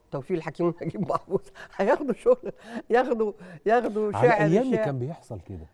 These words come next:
Speaker 1: آه، إلى حد ما خفت قوي يعني، ياخدوا بس شغل يعني بدل الحاجات الركيكة اللي بتتعمل دي، يعني مؤاخذة <laughs> ياخدوا شغلنا، احنا عاملين شغل حلو قوي،
Speaker 2: صح
Speaker 1: مش أنا
Speaker 2: طبعًا.
Speaker 1: لوحدي، كلنا، كل، كل واحد هتلاقي
Speaker 2: كل
Speaker 1: عنده
Speaker 2: اللي كتب
Speaker 1: تلات
Speaker 2: اللي
Speaker 1: أربع،
Speaker 2: كتب.
Speaker 1: عنده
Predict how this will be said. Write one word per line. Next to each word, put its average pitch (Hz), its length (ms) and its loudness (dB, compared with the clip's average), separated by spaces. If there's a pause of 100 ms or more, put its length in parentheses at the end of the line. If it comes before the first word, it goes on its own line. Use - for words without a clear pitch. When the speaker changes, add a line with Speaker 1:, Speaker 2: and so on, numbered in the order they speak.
(120)
Speaker 1:
آه، - 1000 -6
إلى 240 100 4
حد 226 260 -2
ما 226 200 2
خفت 208 500 -4
قوي 160 260 0
يعني، 147 260 -8
ياخدوا 202 340 0
بس 214 220 -4
شغل 202 360 -2
يعني 185 480 -2 (280)
بدل 202 320 -2
الحاجات 185 420 -2
الركيكة 185 480 0
اللي 160 100 0
بتتعمل 165 600 0
دي، 160 180 -6 (520)
يعني 160 240 0 (240)
مؤاخذة 208 460 2 (140)
<laughs> - 0 - (180)
ياخدوا 226 220 -6
شغلنا، 233 540 0 (280)
احنا 214 200 -2
عاملين 226 260 -2
شغل 226 320 -2 (340)
حلو 233 340 0
قوي، 226 240 2
Speaker 2:
صح 202 40 -4
Speaker 1:
مش 214 160 0
أنا 247 80 6
Speaker 2:
طبعًا. 240 120 4
Speaker 1:
لوحدي، 180 600 0 (160)
كلنا، 233 540 0 (200)
كل، 220 280 -4
كل 247 420 -4
واحد 226 260 -2
هتلاقي 185 240 2
Speaker 2:
كل 185 80 2
Speaker 1:
عنده 135 120 0
Speaker 2:
اللي 120 60 -4
كتب - 280 -10
Speaker 1:
تلات 214 160 -2
Speaker 2:
اللي 220 100 -2
Speaker 1:
أربع، 202 260 -2
Speaker 2:
كتب. 156 100 0
Speaker 1:
عنده 208 300 -4